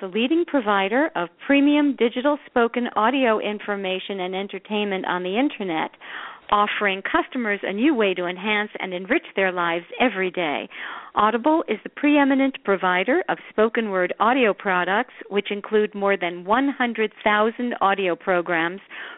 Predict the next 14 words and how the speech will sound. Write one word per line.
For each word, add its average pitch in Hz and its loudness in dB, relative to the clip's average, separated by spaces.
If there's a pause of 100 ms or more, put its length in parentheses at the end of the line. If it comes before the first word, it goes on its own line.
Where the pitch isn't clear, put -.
from 269 4
more 185 2
than 185 -6
eighteen 208 -4
hundred 190 -4
content 220 -6
providers. 175 -4 (460)
Receive 214 0
a 180 6 (220)
free 302 4
audiobook 208 2
with 190 -2
your 170 -4 (160)
thirty-day 254 2